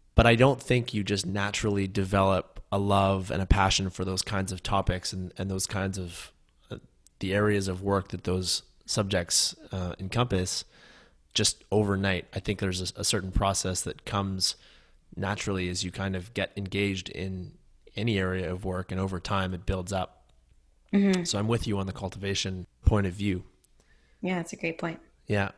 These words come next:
Speaker 1: That's kind of an age-old debate, and I'm definitely in the, the cultivation school.
Speaker 2: Mm-hmm.
Speaker 1: Talk to me a bit more about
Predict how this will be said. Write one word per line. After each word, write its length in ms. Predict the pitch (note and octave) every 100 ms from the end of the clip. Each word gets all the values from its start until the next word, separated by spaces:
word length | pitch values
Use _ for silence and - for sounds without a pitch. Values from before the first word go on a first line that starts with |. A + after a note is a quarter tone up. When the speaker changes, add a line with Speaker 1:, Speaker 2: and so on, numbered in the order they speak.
| _ _ -
Speaker 1:
That's 180 | A2 -
kind 180 | C3+
of 80 | B2
an 80 | A2+
age-old 400 | A2 G2+ G#2 G2
debate, 380 | F#2+ G2+ F2+ F2+
and 100 | F#2
I'm 160 | G2
definitely 500 | G2 G#2 - G#2+ G2
in 120 | G2 F#2+
the, 380 | F#2+ F#2 F2 - _ _ _ _ _ -
the 60 | -
cultivation 840 | A2 G2+ F#2+ G2 - F2+ F2+ E2+
school. 500 | - - F2+ F2 E2+ - - - _ - -
Speaker 2:
Mm-hmm. 400 | F3+ F#3 E3+ E3 - _ _ _ _ _ _ - _ _ _ _ _ _ _ _ _ _ _ _ _ _
Speaker 1:
Talk 200 | C#3+ -
to 80 | E3+
me 100 | G3+
a 80 | C#3
bit 240 | C3 -
more 380 | A#2 B2 B2 -
about 480 | A2 G#2+ G#2 G#2